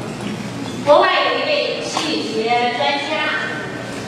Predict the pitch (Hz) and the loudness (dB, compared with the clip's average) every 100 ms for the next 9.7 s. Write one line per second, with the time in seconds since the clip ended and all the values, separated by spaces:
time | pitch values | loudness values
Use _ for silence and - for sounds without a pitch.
0 | - - - 466 - - - - - - | 2 6 6 6 2 -2 -4 -6 -6 -6
1 | - - 240 240 202 - - - 196 - | -6 -4 -4 -2 0 0 0 0 0 -2
2 | - - - - - - - - - 330 | -4 -6 -8 -8 -6 -6 -6 -4 4 6
3 | 339 339 294 - - 277 285 285 294 330 | 6 4 4 2 0 2 2 2 0 0
4 | 262 - 233 262 - 269 - 269 - 160 | 0 -2 -4 -4 -4 -4 -4 -2 0 2
5 | 156 - - - - - - - 185 220 | 0 2 2 2 0 -2 -4 -4 -4 0
6 | 214 208 - - 302 - - - 330 330 | 2 2 0 -2 -4 -6 -6 2 6 6
7 | 330 330 - 320 - - 494 508 - - | 4 2 0 0 -2 0 0 0 0 0
8 | - 226 - - - - - - - - | 0 0 -2 -2 -4 -6 -6 -8 -8 -6
9 | - - 605 1077 - - | 4 6 6 4 0 -2